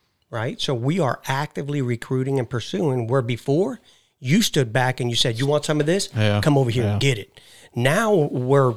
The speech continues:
Speaker 1: knocking down doors going, "Hey, you know, come join us."
Speaker 2: And we're all knocking on the same doors.
Speaker 1: We're all knocking on the same doors, and we're competing for that same
Speaker 2: Yeah.
Speaker 1: person or persons.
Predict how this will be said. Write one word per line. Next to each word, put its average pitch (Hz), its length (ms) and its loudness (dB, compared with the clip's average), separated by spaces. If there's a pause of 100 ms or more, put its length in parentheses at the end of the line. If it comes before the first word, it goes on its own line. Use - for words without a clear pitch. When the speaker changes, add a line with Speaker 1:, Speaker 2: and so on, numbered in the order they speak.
(160)
Speaker 1:
knocking 139 460 0
down 135 240 0
doors 135 280 0
going, 135 260 0
"Hey, 160 480 -6 (120)
you 143 140 -4
know, 123 220 -4 (440)
come 135 240 -2
join 139 360 0
us." - 200 -8
Speaker 2:
And 120 140 2
we're 117 140 2
all 120 180 2
knocking 120 340 2
on 107 140 2
the 101 60 -2
same 117 280 2
doors. 98 480 -4
Speaker 1:
We're 147 260 2
all 151 180 4
knocking 147 400 0
on 170 80 2
the 165 60 0
same 180 320 2
doors, 214 420 0 (140)
and 139 420 4
we're 135 320 2
competing 151 760 -2
for 139 300 -4
that 123 260 -4
same 143 640 2 (680)
Speaker 2:
Yeah. 104 120 -4
Speaker 1:
person 131 580 2
or 127 100 2
persons. 160 880 2